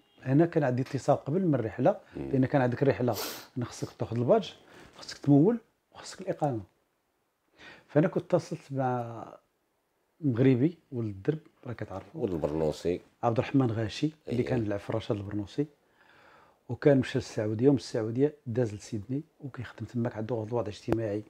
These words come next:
Speaker 1: مستوى، كيخدم نوطير. اتصلت به قبل ما نمشي. آه، عن طريق، آه، ص-، نقول الحق يقال، عن طريق، آه، اللي كان صديق ديالو أكثر مني،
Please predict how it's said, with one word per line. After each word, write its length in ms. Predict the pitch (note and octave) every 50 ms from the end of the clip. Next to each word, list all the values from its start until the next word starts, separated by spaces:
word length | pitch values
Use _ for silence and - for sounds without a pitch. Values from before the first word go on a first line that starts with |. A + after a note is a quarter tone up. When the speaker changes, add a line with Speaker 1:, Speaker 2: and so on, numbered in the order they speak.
| _ _ _ _ _ _ _ _ _ _ -
Speaker 1:
مستوى، 540 | C3 A#2+ - - - B2 A2 A2 C3 D3 C#3+ - - _ _ - - - _ _ _ _ _ _
كيخدم 380 | - - - - A#2+ B2+ B2 C3
نوطير. 380 | C#3 D3+ D3+ - G#2+ F#2+ F#2 - _ _ _ _ _ _ _ _ _ _ _ _ - - - _ _ -
اتصلت 360 | - C3+ - - B2+ - -
به 100 | C3 D#3+
قبل 300 | D3 - - D3 F#3+ F#3+
ما 100 | E3 C3
نمشي. 300 | A2+ G#2 - - - D#3+ D#3+ _ _ _ _ _ _ _ _ _ _ _ _ _ _ _ _ _ _ _ _ _ _ _ _ _ _ _ -
آه، 160 | C3+ B2 A#2+
عن 120 | A2 A#2+ B2
طريق، 340 | - C3+ C3 C3 B2+ - - -
آه، 360 | A#2 A2 A2 A2 A2 A2 G#2+ G#2
ص-، 140 | - - -
نقول 420 | C#3 C3+ B2 A#2 A#2+ A#2 A#2+ B2
الحق 300 | A2 G2 - - - -
يقال، 400 | A2+ G#2+ - - C3+ D#3+ F3 D3+
عن 80 | A#2+ A2
طريق، 380 | - - A2+ A#2+ A#2+ - - A#2
آه، 240 | A2 G#2+ G#2+ G#2+
اللي 140 | A2 A2+ A#2
كان 140 | - D3 C3+
صديق 340 | - - C#3 C3 - - C#3
ديالو 200 | C3 C#3 C3 -
أكثر 340 | - C#3 - - - F#3 D#3+
مني، 320 | C#3 B2 B2 C#3+ G3